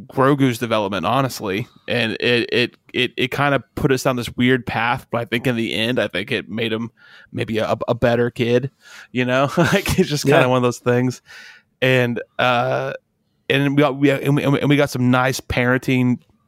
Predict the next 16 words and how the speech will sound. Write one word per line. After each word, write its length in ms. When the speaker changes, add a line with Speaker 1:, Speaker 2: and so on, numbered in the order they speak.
Speaker 1:
den 280
moments 400
in 80
that 160
episode. 640
Speaker 2:
Yeah. 220
Speaker 1:
Like, 260
and, 180
and, 400
and 120
the 60
spiders, 640
while 200
creepy, 360
look 180
great, 440